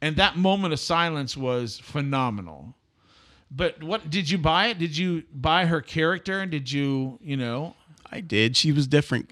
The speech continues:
Speaker 2: I mean, Poe didn't respect her at first because, one, she doesn't look military. Even though that he, he knows she won a major battle, he's like, "Oh, that's Admiral Holdo from the Battle of whatever."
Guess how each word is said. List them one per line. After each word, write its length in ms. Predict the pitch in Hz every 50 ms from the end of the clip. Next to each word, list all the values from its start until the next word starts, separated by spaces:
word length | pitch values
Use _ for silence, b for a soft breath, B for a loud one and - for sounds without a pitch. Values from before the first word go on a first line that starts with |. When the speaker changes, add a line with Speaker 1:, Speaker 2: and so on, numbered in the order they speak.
| 127 -
Speaker 2:
I 100 | - 120
mean, 160 | 131 131 127
Poe 200 | - - 185 233
didn't 200 | 233 196 135 113
respect 360 | 95 90 - - 143 151 147 -
her 100 | 104 80
at 80 | - -
first 360 | - 95 90 90 98 - - -
because, 560 | 101 - - 95 101 98 101 98 - - - -
one, 320 | - 135 135 151 151 151
she 140 | 143 - 127
doesn't 240 | 131 117 113 - 104
look 200 | 117 107 - -
military. 680 | 107 101 95 92 90 - - 80 80 78 - - - b b b b b b b b b b
Even 260 | - 202 202 202 190
though 140 | 175 165 165
that 140 | 151 139 131
he, 180 | 120 107 - -
he 200 | - - - 139
knows 220 | 135 - 160 165 151
she 120 | - 127
won 160 | 117 120 113 101
a 20 |
major 280 | 104 104 104 110 101 92
battle, 360 | - - 104 117 123 104 95
he's 140 | 95 92 92
like, 100 | 90 -
"Oh, 140 | 131 131 107
that's 240 | 98 101 104 - 117
Admiral 320 | 113 113 117 110 107 98
Holdo 400 | - 104 113 113 113 123 123 123
from 140 | - - 101
the 40 | 95
Battle 320 | 92 104 107 104 98 95
of 80 | 92 92
whatever." 420 | 98 98 101 104 110 117 127 135